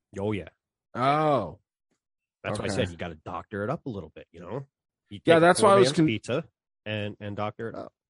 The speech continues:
Speaker 1: Make it a
Speaker 2: That's
Speaker 1: little
Speaker 2: why I was
Speaker 1: fancy.
Speaker 2: confused. I was thinking, "How the fuck do you doctor up a frozen pizza?" But I guess that's thinking
Speaker 1: Put
Speaker 2: outside
Speaker 1: some
Speaker 2: the
Speaker 1: Italian
Speaker 2: box.
Speaker 1: se-, yeah, you gotta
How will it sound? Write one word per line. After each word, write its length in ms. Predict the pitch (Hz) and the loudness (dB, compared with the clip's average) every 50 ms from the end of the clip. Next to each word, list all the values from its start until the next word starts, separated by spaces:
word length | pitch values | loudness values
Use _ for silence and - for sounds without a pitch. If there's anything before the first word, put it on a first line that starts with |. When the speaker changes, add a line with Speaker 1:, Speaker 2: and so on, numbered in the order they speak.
| _ _ | _ _
Speaker 1:
Make 160 | - - 165 175 | -6 -4 -4 -4
it 40 | 175 | -4
a 20 | |
Speaker 2:
That's 20 | - | -2
Speaker 1:
little 120 | 190 180 | 0 2
Speaker 2:
why 40 | 170 | 4
I 40 | 180 | 4
was 160 | 165 151 139 | 2 2 -2
Speaker 1:
fancy. 20 | |
Speaker 2:
confused. 640 | 202 180 151 135 - - 156 147 117 101 95 95 107 | 0 0 0 0 0 0 2 2 2 0 0 -4 -4
I 60 | 110 | -6
was 140 | 110 107 - | -6 -4 -2
thinking, 260 | 127 120 107 113 113 | -4 -2 -2 -2 -4
"How 120 | 120 139 | -4 -4
the 100 | 151 147 | -6 -6
fuck 280 | 143 - _ 135 131 127 | -8 -4 _ -2 -2 0
do 80 | - 127 | 0 0
you 100 | 117 107 | 0 0
doctor 520 | 101 98 120 117 120 123 120 - 143 127 107 | 2 4 4 4 4 4 2 0 0 2 2
up 140 | 104 101 110 | 2 0 -4
a 60 | 110 | -4
frozen 360 | - 113 104 98 98 107 101 | 0 0 0 0 0 -4 -8
pizza?" 360 | 95 - 131 135 127 - 110 107 | -6 -6 -6 -6 -4 -4 -2 0
But 140 | 107 107 | 2 0
I 60 | 110 110 | 0 2
guess 280 | 104 135 139 131 - | 2 0 0 0 0
that's 220 | - 143 147 143 - | 0 0 0 0 -2
thinking 260 | - 127 113 123 117 107 | -4 -2 0 0 0 0
Speaker 1:
Put 100 | 113 - | -2 -2
Speaker 2:
outside 140 | 110 104 113 | -2 -2 -4
Speaker 1:
some 20 | |
Speaker 2:
the 60 | 101 | -4
Speaker 1:
Italian 380 | 95 104 110 117 107 110 107 104 | -4 -4 -4 -4 -4 -4 -6 -8
Speaker 2:
box. 0 | |
Speaker 1:
se-, 180 | - - 113 107 _ - | -10 -12 -14 -14 _ -10
yeah, 220 | 117 147 202 214 | -10 -8 -8 -8
you 140 | 151 104 87 | -10 -10 -10
gotta 200 | _ 95 92 90 | _ -12 -12 -12